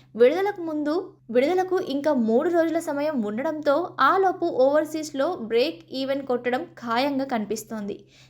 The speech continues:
దీంతో విడుదలకు ముందే బ్రేక్ ఈవెన్ సాధించిన సినిమాగా దేవరా సెన్సేషనల్ రికార్డును నెలకొల్పబోతోంది. అటు బయ్యర్లకు సైతం లాభాలు అందించబోతున్నాడు దేవర. ఇప్పటికే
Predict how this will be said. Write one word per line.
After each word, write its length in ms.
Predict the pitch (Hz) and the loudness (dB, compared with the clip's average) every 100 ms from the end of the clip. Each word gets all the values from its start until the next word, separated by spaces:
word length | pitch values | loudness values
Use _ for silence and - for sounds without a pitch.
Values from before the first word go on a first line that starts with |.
| _ | _
దీంతో 360 | 202 247 269 269 | -2 0 2 2
విడుదలకు 480 | 220 220 262 294 254 | 2 2 0 -2 -2
ముందే 520 | 233 247 285 285 415 269 | -2 0 0 0 0 -4
బ్రేక్ 400 | 208 233 294 311 | 0 2 0 -4
ఈవెన్ 240 | 302 302 | -4 -4
సాధించిన 520 | 294 254 254 254 269 | 0 0 0 -4 -6
సినిమాగా 640 | 269 247 277 311 302 277 - - - _ | -6 -6 -4 -2 2 2 0 -10 -20 _
దేవరా 460 | 202 262 320 370 370 | 2 6 6 4 0
సెన్సేషనల్ 800 | 370 269 277 277 269 285 311 262 | 0 -4 -4 -2 -2 -2 -6 -4
రికార్డును 440 | 247 240 226 247 | -2 -2 0 -2
నెలకొల్పబోతోంది. 1120 | 285 214 226 262 262 240 220 214 202 196 - - _ _ | -4 -2 -2 -2 -2 -2 -2 -2 -4 -6 -8 -16 _ _
అటు 200 | 254 262 | -2 0
బయ్యర్లకు 600 | 247 220 220 302 349 349 | 2 2 4 4 4 0
సైతం 400 | - 311 302 302 427 _ _ | 0 -2 0 -2 -6 _ _
లాభాలు 460 | 240 247 254 294 320 - | 2 2 2 -2 -6 -4
అందించబోతున్నాడు 880 | 233 247 277 294 269 262 247 240 262 | -4 -4 -4 -2 0 0 -2 -2 -2
దేవర. 440 | 247 233 240 240 - | -2 -2 -2 -4 -6
ఇప్పటికే 600 | 233 - 277 302 311 381 | -8 -6 -2 2 2 0